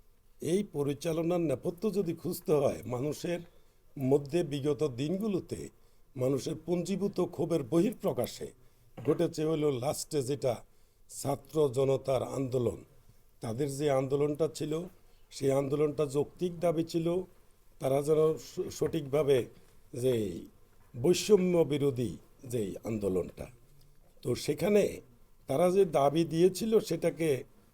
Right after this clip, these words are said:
তারা অ্যাকসেপ্ট করতে দেরি করেছে এবং যেভাবে গণহারে পুলিশ দিয়ে এবং বিডিআর দিয়ে যেভাবে মানুষকে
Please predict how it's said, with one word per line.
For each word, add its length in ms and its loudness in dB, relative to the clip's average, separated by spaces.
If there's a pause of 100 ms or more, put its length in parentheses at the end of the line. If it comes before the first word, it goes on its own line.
(160)
তারা 420 2
অ্যাকসেপ্ট 420 -2
করতে 280 0
দেরি 260 2
করেছে 360 2
এবং 440 2 (420)
যেভাবে 540 2
গণহারে 560 4
পুলিশ 460 -2
দিয়ে 360 4 (600)
এবং 240 4
বিডিআর 580 6
দিয়ে 260 4
যেভাবে 400 4
মানুষকে 560 2